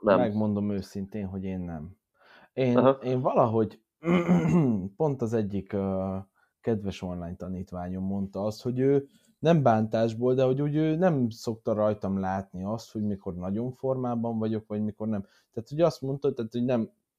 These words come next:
Speaker 2: hogy, hogy úgy, úgy mindig kb. Én úgy nézek ki, vagy úgy egyben vagyok. És én tényleg ezt, ö, tapasztalom, hogy én nem láttam ilyen csodás változásokat a testemen attól, mert nyolc vagy tíz ismétléssel, vagy három ismétléssel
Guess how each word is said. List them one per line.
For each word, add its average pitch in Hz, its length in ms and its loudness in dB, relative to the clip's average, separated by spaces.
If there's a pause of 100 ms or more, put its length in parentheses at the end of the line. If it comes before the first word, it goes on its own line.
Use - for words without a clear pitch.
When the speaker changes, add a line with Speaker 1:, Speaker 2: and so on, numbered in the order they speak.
(160)
Speaker 2:
hogy, 131 200 -8
hogy 165 160 2
úgy, 175 200 4
úgy 170 200 0
mindig 170 420 2
kb. 117 220 0
Én 120 200 0
úgy 120 160 0
nézek 101 340 -2
ki, - 140 -8
vagy 101 200 -4
úgy 104 160 -2
egyben 92 400 -4
vagyok. 90 320 -12
És - 180 -10
én 143 140 -8
tényleg 123 340 0
ezt, - 300 -6
ö, 113 180 -4 (420)
tapasztalom, 117 760 -2
hogy 123 200 -4 (840)
én 165 300 -6
nem 160 200 0
láttam 113 380 0
ilyen 110 140 0
csodás 110 400 -2
változásokat 98 880 -4
a 98 60 -2
testemen 92 540 -6
attól, 90 340 -8
mert 87 340 -10
nyolc 117 320 -2
vagy 92 140 -8
tíz 135 260 -4
ismétléssel, 107 720 -6
vagy 87 140 -16
három 80 360 -10
ismétléssel - 800 -16